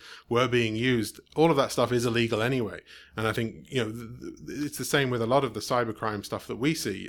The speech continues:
um, that day in, day out, regardless of the press, that they're still doing things that are illegal. And,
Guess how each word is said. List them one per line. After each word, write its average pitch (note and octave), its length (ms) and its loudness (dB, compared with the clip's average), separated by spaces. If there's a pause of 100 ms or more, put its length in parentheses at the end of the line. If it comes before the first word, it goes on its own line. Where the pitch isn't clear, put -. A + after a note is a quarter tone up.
um, G2+ 220 -6
that A2+ 160 -8
day A#2 160 2
in, B2 100 -2
day B2 140 2
out, G2+ 120 -6 (140)
regardless C3 460 0
of G#2+ 60 -8
the G2+ 60 -8
press, G2+ 220 -4
that A#2 160 -4
they're A#2 140 0
still C#3+ 240 4
doing B2 400 4
things A2+ 200 -2
that A#2 120 0
are A2 100 4
illegal. A2 420 0
And, A2+ 200 -6